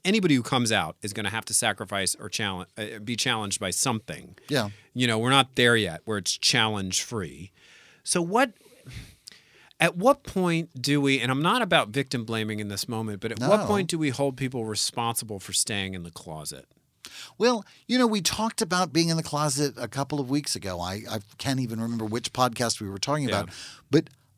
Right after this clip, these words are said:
Speaker 2: I respect somebody's choice to make that
Speaker 1: Yes.
Speaker 2: decision. I don't know what people are actually dealing with in their own lives.
Speaker 1: Mm-hmm.
Speaker 2: If you're dealing with parents who you think might kill you,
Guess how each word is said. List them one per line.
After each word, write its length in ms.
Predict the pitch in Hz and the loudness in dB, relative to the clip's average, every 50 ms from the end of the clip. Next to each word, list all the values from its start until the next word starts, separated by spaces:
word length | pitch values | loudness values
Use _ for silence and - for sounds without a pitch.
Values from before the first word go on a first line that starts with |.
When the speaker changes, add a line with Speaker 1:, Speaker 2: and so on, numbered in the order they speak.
| _ - | _ -2
Speaker 2:
I 80 | - | 0
respect 540 | 220 233 262 - - - 214 220 - _ - | 2 2 2 2 2 2 0 -4 -2 _ 0
somebody's 580 | - - 196 190 190 165 170 160 139 - - - _ | 0 2 2 2 2 2 2 2 0 0 -2 -4 _
choice 380 | - - 147 165 180 165 - - | -4 -2 0 0 2 2 0 0
to 80 | - | 2
make 220 | 139 131 131 131 127 | 2 2 2 2 0
that 160 | - 107 104 | -2 0 0
Speaker 1:
Yes. 140 | 107 98 - | 2 4 4
Speaker 2:
decision. 260 | 175 175 147 135 120 - - | 4 4 4 2 -2 0 4
I 140 | - 143 185 | 6 6 6
don't 160 | 185 214 208 | 6 2 -2
know 80 | 170 160 | -2 -4
what 220 | 143 156 151 - | -4 -4 -4 -4
people 280 | - - 160 131 135 127 | -6 -6 -6 -4 -4 -6
are 80 | 123 - - _ - | -6 -8 -12 _ -8
actually 520 | - - 110 - - - 139 139 131 117 | -6 -6 -6 -6 -6 -4 -2 -2 -2 -2
dealing 440 | 107 95 101 104 113 117 127 135 139 | -2 -2 0 0 0 0 -2 0 0
with 240 | 143 147 156 165 - - - - - - - | 2 2 2 2 0 -6 -18 -20 -20 -14 -4
in 140 | - 127 127 | 0 0 2
their 220 | 117 117 107 113 | 2 2 0 0
own 180 | 113 107 107 104 | -2 -2 -2 -2
lives. 560 | 95 90 90 92 101 120 170 202 202 - - - | -2 0 0 0 0 -2 -4 -4 -6 -6 -4 -2
Speaker 1:
Mm-hmm. 400 | 127 139 139 139 127 123 131 151 151 - - _ - | 0 0 0 0 0 -2 -2 -4 -4 -8 -12 _ -10
Speaker 2:
If 160 | - 104 - | -8 -8 -6
you're 100 | 98 98 | -6 -6
dealing 380 | 98 78 87 87 87 92 95 87 | -6 -6 -6 -6 -6 -6 -6 -6
with 200 | 82 82 - _ | -8 -8 -8 _
parents 440 | - - - 85 92 107 143 151 - | -10 -10 -8 -6 -6 -4 -4 -4 -4
who 100 | - 110 | -2 -4
you 80 | 98 | -4
think 260 | 90 82 - 101 101 - | -6 -6 -8 -10 -10 -10
might 220 | - 85 90 - _ - - | -14 -16 -16 -16 _ -12 -10
kill 320 | - - - 87 90 107 | -8 -8 -6 -6 -8 -6
you, 400 | 120 139 156 175 185 190 180 165 | -4 -2 0 0 0 0 -2 -4